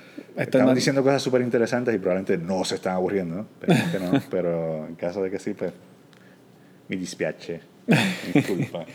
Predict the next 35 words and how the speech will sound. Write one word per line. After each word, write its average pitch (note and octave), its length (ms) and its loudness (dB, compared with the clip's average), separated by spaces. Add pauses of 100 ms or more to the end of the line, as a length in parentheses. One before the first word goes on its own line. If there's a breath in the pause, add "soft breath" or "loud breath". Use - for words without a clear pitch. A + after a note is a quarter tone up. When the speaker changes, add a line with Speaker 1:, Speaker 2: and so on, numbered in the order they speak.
(160)
Speaker 1:
<laughs> - 320 -20
Eh, G2+ 640 2
Speaker 2:
Eh, - 420 -16
ujú. G2+ 100 -2
Speaker 1:
estamos A#2+ 320 2
empezando, D#3 600 0
¿sabes? A#2 220 0
Este B2+ 880 4
es C3+ 180 4
Speaker 2:
Sí, D3 60 6
sí, E3 40 6
Speaker 1:
el D#3 80 8
Speaker 2:
no, D3+ 60 10
no, D3+ 80 10
pero C3+ 120 8
Speaker 1:
arranque. C#3+ 320 6
Speaker 2:
no C3 80 8
vamos C3 240 8
a D#3 80 4
pedir C3+ 180 6
perdón. G2 400 0
Speaker 1:
No, C#3 240 8
no, G#2 180 4
no, G2+ 200 -2
no. - 140 -8 (460)
Speaker 2:
No G#2+ 100 -2
vamos C3+ 60 4
a B2+ 80 6
Speaker 1:
No, A#2+ 60 4
Speaker 2:
pedir G2+ 120 4
Speaker 1:
no. A2+ 80 0
Speaker 2:
perdón, F2+ 300 -4 (260)
pero D2 200 -14
perdón. - 260 -18 (320)
Speaker 1:
<laughs> - 1080 6